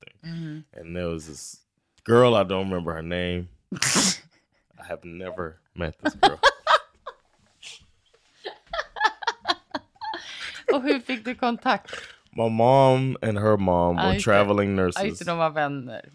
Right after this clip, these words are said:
Speaker 2: Mm.
Speaker 1: Yeah,
Speaker 2: Eller
Speaker 1: and my
Speaker 2: kollegor.
Speaker 1: mom was in Michigan,
Speaker 2: Mm-hmm.
Speaker 1: and, uh, or maybe mom was traveling, and the lady worked at the hospital or whatever.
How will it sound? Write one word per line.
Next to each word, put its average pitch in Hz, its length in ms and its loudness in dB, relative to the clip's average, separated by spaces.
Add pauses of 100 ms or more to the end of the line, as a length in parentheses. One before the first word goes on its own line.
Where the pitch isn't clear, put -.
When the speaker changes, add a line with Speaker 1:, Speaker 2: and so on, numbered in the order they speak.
Speaker 2:
Mm. 170 260 -8
Speaker 1:
Yeah, 101 140 0
Speaker 2:
Eller 82 240 2
Speaker 1:
and 87 80 0
my 92 60 0
Speaker 2:
kollegor. 98 160 2
Speaker 1:
mom 95 240 2
was 92 160 -2
in 95 580 -4
Michigan, 78 600 -4
Speaker 2:
Mm-hmm. 147 480 -8
Speaker 1:
and, 76 260 -10 (200)
uh, 76 220 -6 (120)
or 120 60 6
maybe 127 200 4
mom 113 260 6
was 107 100 0
traveling, 90 460 2
and 82 180 -4
the 82 60 -2
lady 85 240 -4
worked 82 200 -6
at 80 60 -8
the 82 80 -10
hospital 60 400 -12
or - 180 -16
whatever. 50 240 -16